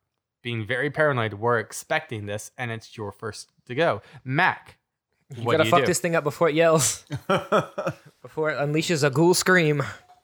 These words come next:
Speaker 3: Well, how far away from me is it?
Speaker 1: At this point in time,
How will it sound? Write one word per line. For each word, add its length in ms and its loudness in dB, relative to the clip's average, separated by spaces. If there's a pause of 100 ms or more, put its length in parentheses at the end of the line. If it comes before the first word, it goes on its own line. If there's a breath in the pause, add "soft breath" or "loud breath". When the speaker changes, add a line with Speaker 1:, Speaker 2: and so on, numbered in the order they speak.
(140)
Speaker 3:
Well, 400 2 (340)
how 160 -6
far 200 4
away 160 4
from 180 -8
me 220 -10 (140)
is 160 -18
it? 100 -16 (600)
Speaker 1:
At 200 -6
this 180 -8
point 240 -6
in 100 -20
time, 760 -6